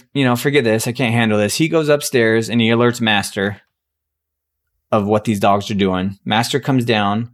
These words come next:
All the dogs kinda realize that Master's down there and they kinda back off, except Victor. He's focused, hundred percent.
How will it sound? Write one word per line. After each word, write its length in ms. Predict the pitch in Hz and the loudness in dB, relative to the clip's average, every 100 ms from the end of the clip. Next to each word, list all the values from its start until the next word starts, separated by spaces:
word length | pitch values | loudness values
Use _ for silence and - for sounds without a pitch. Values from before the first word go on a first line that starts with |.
| _ | _
All 180 | - 117 | 0 2
the 120 | 135 | 2
dogs 440 | 120 113 117 117 - | 2 4 4 0 -4
kinda 300 | - 107 104 | -4 -2 -2
realize 680 | 95 113 110 95 92 95 98 | 0 2 4 2 0 -2 -2
that 160 | 87 | -2
Master's 380 | 98 101 - 101 | 0 -2 -2 -4
down 220 | 98 98 | 0 0
there 100 | 107 | 0
and 100 | 107 | 0
they 100 | 104 | 0
kinda 200 | 98 98 | -2 -4
back 300 | 87 92 95 | 0 0 0
off, 360 | 87 85 110 - - | 2 2 0 -4 -4
except 380 | 107 - 104 95 | -2 0 -2 0
Victor. 540 | 92 87 - 76 - _ _ _ _ _ | -2 -4 -6 -8 -10 _ _ _ _ _
He's 240 | - 127 120 | -2 0 0
focused, 500 | 120 92 - 80 - | -2 -2 -2 -6 -4
hundred 280 | 98 110 104 | -2 0 0
percent. 420 | 101 - 82 | 0 0 -4